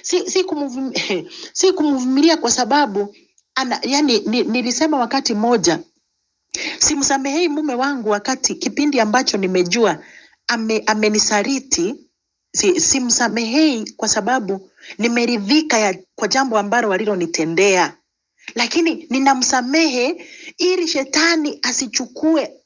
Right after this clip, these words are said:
advantage katika hiyo weakness yangu. Na ndio sababu Efeso anasema ya kwamba nne, ya kwamba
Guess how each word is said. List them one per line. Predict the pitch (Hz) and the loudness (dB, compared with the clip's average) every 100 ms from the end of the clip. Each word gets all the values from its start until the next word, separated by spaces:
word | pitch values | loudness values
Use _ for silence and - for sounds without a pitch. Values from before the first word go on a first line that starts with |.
| - | -4
advantage | 247 240 202 285 285 - 214 - - _ _ _ _ - | -2 -2 0 0 0 0 -2 -2 -8 _ _ _ _ -8
katika | 254 254 320 254 | -4 -2 0 2
hiyo | 269 233 | 4 2
weakness | 208 262 254 202 185 - | 2 -2 -4 -2 -2 -2
yangu. | 190 196 202 180 175 165 - _ _ _ _ _ _ _ _ _ - | 0 0 0 -4 -4 -6 -10 _ _ _ _ _ _ _ _ _ -4
Na | 196 | 0
ndio | 247 | 2
sababu | 285 220 247 233 208 - - - | 2 0 0 2 0 -2 -10 -4
Efeso | 247 285 269 | 0 2 2
anasema | 220 214 247 240 | 0 0 -2 0
ya | 202 | -2
kwamba | 202 233 220 214 | 0 -2 0 -2
nne, | 226 202 - - - - | -2 -6 -10 -16 -12 -2
ya | 240 | 2
kwamba | 294 262 220 | 2 2 -4